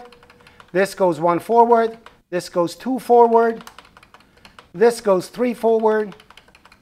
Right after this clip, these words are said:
this goes four forward, four, four,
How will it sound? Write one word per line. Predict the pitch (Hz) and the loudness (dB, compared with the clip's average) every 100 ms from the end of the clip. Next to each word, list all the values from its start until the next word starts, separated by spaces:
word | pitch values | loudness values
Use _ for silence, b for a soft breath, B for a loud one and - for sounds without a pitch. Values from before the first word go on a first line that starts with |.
| _ _ _ - _ _ 165 | _ _ _ -20 _ _ -14
this | 147 220 220 | 0 0 0
goes | - 208 196 - | 0 0 0 -4
four | - 240 240 | 2 4 4
forward, | 233 226 226 226 226 - _ _ _ _ _ _ _ _ _ _ _ - _ _ - _ - _ _ _ - - _ _ | 2 0 0 0 -4 -12 _ _ _ _ _ _ _ _ _ _ _ -20 _ _ -20 _ -20 _ _ _ -20 -20 _ _
four, | - 233 226 226 220 185 _ _ _ _ - _ _ _ _ _ _ 226 _ _ _ _ _ _ _ _ _ _ _ | -2 2 4 2 -2 -8 _ _ _ _ -20 _ _ _ _ _ _ _ _ _ _ _ _ _ _ _ _ _ _
four, | - - 214 214 214 214 | -14 -2 2 2 2 -4